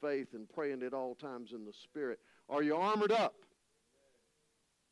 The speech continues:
How did Jesus, look, Jesus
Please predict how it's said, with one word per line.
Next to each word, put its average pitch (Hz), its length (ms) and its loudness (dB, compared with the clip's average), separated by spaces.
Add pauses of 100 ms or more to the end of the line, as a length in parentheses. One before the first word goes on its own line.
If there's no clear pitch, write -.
(2500)
How 165 140 -4
did 135 160 -4
Jesus, 104 560 -8 (540)
look, 151 260 0 (320)
Jesus 196 500 -4